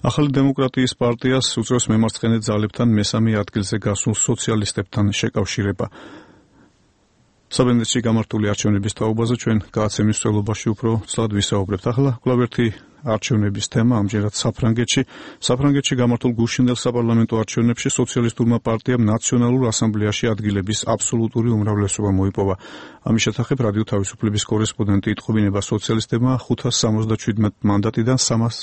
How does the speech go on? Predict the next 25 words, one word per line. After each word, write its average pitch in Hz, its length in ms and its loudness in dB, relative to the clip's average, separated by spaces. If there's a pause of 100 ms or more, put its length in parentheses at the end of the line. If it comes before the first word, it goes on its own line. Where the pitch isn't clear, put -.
(300)
ცამეტი 107 400 2 (100)
მოიპოვეს. 98 440 0 (360)
მემარჯვენე 123 500 2
პარტიამ, 113 480 0
ეროვნული 101 400 2
მოძრაობის 98 460 -2 (100)
კავშირმა, 120 480 0
პარლამენტის 104 520 0
ქვედა 104 280 0
პალატაში 123 400 0 (580)
ორასთოთხმეტი 127 680 0 (100)
ადგილი 107 300 -4 (100)
დაისაკუთრა. 107 600 -2 (120)
შვიდმეტი 117 500 0
მანდატი 101 420 0
შეხვდა 113 280 -2
პარტიას 110 480 -2
ევროპა, 104 400 0 (160)
ეკოლოგია, 101 680 0 (120)
მწვანეები. 101 560 0 (360)
თექვსმეტი 104 520 0
მანდატი 110 400 0
კი 123 80 0 (320)
ახალ 104 400 -2
ცენტრს, - 320 0